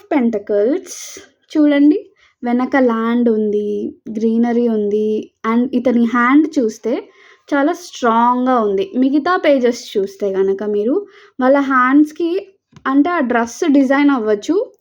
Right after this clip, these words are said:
it's very loose, లూజ్గా ఉంది. But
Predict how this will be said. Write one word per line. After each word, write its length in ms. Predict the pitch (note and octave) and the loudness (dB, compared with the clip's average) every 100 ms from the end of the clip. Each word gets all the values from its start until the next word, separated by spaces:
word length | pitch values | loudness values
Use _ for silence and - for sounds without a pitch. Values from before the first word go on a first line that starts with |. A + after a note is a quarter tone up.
| - | -10
it's 200 | C4 - | -10 -2
very 260 | C#4 C4 D4+ | 2 4 4
loose, 380 | A#3 F#3+ F#3 - - - _ _ _ _ _ _ _ - | 4 0 -4 -16 -20 -20 _ _ _ _ _ _ _ -2
లూజ్గా 520 | B3+ B3+ B3+ A#3+ C#4 | 2 2 2 2 0
ఉంది. 300 | B3+ G3+ G3 D4 - _ _ _ _ _ _ - _ _ _ - | 0 0 0 -2 -6 _ _ _ _ _ _ -20 _ _ _ 0
But 200 | D4+ | 0